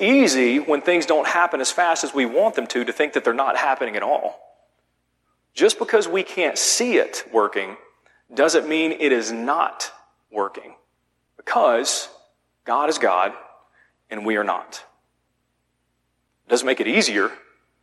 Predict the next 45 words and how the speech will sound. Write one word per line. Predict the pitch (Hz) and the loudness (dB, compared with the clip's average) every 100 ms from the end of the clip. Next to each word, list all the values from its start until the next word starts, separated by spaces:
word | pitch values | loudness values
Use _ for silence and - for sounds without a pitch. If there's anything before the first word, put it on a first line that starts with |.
| _ _ _ - | _ _ _ -4
okay? | 104 123 - - | -2 -2 -6 -4
But | 120 | -2
again, | 113 131 190 117 107 107 - | 0 2 4 2 -2 -10 -12
when | 107 | -10
we | |
talk | - 190 | 0 0
about | 151 147 | 2 2
that | 117 - | 2 0
crisis | - 160 151 - | 2 2 0 -4
moment, | 139 190 117 - - - _ _ _ _ _ _ | 0 0 0 -8 -14 -20 _ _ _ _ _ _
we | - | -10
gotta | 120 143 | -4 0
be | 160 | 2
able | 156 | 2
to | 120 | 2
hold | - 156 147 | 2 2 4
on | 143 123 110 - - - - _ | 2 2 -2 -8 -18 -20 -20 _
to | - | -6
things | - 135 120 | -2 0 0
that | 113 | 0
we | 104 | -2
know, | 101 110 123 127 127 - - _ | -2 2 2 2 -4 -16 -20 _
that | - 98 | -8 -8
we | |
know, | 92 104 107 107 110 - - _ | -4 -2 0 0 -4 -14 -20 _
that | 107 | -6
we | 104 | -4
know, | 98 | -6
the | 90 | -6
truth | - 151 160 | -2 0 0
of | 127 | 0
God's | 147 135 127 | 0 2 2
word. | 127 110 | 2 2
And, | 110 | 0
and | 135 123 | -2 0
going | 120 180 196 175 | 2 2 2 0
through | - 185 202 | -2 0 2
these | 160 160 120 | 2 2 0
examples | 110 107 160 226 120 101 - - - - - - | -2 0 0 0 0 0 -2 -10 -14 -20 -12 -6
and | 120 | -2
seeing | - 214 208 143 | 2 4 2 2
how | 139 151 123 | 2 2 2
God | 143 165 156 123 | 2 2 2 0
responded | 113 - 165 165 120 113 | 0 2 2 2 -2 -2
differently | 156 - 120 110 | 0 0 -2 -2